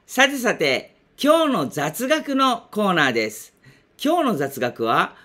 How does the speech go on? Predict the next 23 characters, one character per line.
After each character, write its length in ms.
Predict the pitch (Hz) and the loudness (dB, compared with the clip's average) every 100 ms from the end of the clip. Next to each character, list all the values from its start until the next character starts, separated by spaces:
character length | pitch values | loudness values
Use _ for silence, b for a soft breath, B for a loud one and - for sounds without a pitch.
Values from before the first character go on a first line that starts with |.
| b b b b - | b b b b -12
ラ 360 | 123 175 277 370 | 0 2 4 2
ン 180 | 392 392 | 0 0
ニ 80 | |
ン 100 | 381 | -2
グ 140 | 339 359 | -2 -2
マ 180 | 330 320 | 0 0
シ 300 | - 294 254 | -2 -2 0
ー 100 | 170 | 0
ン 60 | |
は 420 | 135 147 226 - b b b b - | 2 4 4 0 b b b b -8
も 220 | 160 220 | 0 0
と 120 | 277 381 | 2 0
も 180 | 370 | 0
と 180 | 381 349 | -4 -6
健 300 | - 302 349 | -4 -4 -2
康 300 | 370 370 359 277 | -2 -2 0 -2
器 140 | 320 | -4
具 160 | 349 285 | 0 6
で 100 | 233 | 6
は 220 | 196 165 | 6 2
な 240 | 196 349 | 2 2
か 160 | 349 | 4
っ 80 | 339 | 2